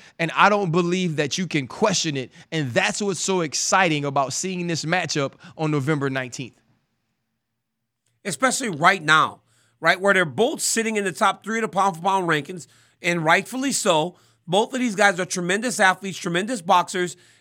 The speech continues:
Speaker 2: and to have them scheduled tells you that we're heading in the right direction in regards to the sport. Hey, boxing's been doing great lately. They've had some really big fights. They've been able to put some fights together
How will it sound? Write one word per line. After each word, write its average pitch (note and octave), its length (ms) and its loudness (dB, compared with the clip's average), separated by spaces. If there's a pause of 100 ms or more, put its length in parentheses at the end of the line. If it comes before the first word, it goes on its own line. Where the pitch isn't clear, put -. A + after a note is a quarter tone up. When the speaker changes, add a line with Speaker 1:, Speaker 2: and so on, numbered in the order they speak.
Speaker 2:
and F#3 380 2 (300)
to G#3+ 100 2
have F3+ 180 2 (320)
them - 80 -6
scheduled A3 520 -4 (880)
tells A3+ 360 2
you A3 160 -4
that F3 380 4 (180)
we're F#3+ 200 -2
heading A#3 360 -2
in A#3+ 120 -4
the G3+ 80 -2
right G3+ 280 0
direction F#3+ 400 -2
in F#3 60 -6
regards F#3 480 0
to F#3+ 360 -4 (280)
the F#3+ 160 2
sport. - 520 -2 (140)
Hey, B3 140 4
boxing's C4 500 2
been C4 180 0
doing A#3+ 260 0
great F3+ 380 0 (360)
lately. E3+ 500 0 (320)
They've G#3 180 2
had G#3+ 200 4
some F3 240 -4
really C#4+ 220 0
big A#3 180 -4
fights. A3 300 0
They've G#3+ 180 -2
been G3+ 100 -2
able G#3 200 0
to F#3 60 -2
put D4+ 260 -4
some A3 160 -10
fights A3+ 280 -2
together G#3 500 0